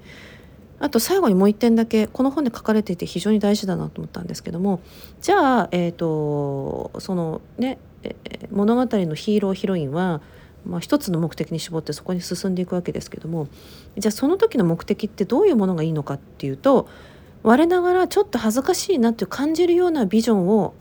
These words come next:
載せることが大事だそうです。例えば、毎-、毎回例に使いますけど、キングダムで、えーと、始皇帝が、えーと、「私は、えーと、戦争しないで、えーと、中華、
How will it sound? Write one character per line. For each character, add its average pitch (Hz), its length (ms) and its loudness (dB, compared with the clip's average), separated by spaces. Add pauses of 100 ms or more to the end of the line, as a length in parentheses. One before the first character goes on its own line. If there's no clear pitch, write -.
載 185 120 0
せ 185 100 0
る 170 80 0
こ 165 120 -4
と 254 120 -2
が 240 80 0
大 156 220 -4
事 - 80 -12
だ - 80 -8
そ - 140 -10
う - 20 -8
で - 100 -10
す。 - 180 -12 (1500)
例 240 140 4
え 302 40 4
ば、 247 80 2
毎-、 190 220 4
毎 226 220 4
回 254 160 0
例 247 120 4
に 202 100 2
使 - 140 -6
い 175 60 0
ま 175 80 0
す - 100 -8
け - 60 -4
ど、 - 40 -12
キ - 120 -4
ン 349 80 2
グ 302 80 2
ダ 185 120 0
ム 156 120 -4
で、 156 380 -4
え 165 60 -4
ー - 20 -10
と、 156 100 -10
始 - 140 -8
皇 277 180 -2
帝 269 240 -4
が、 262 300 -2 (360)
え 180 100 -2
ー 175 40 -4
と、 - 120 -10
「私 233 260 -2
は、 254 260 4
え 175 40 0
ー - 20 -2
と、 160 180 -2
戦 226 220 2
争 233 260 2
し 226 140 -2
な 214 160 2
い 170 80 -2
で、 160 320 -2
え 151 80 -4
ー - 20 -6
と、 147 140 -8
中 233 260 -2
華、 156 280 -2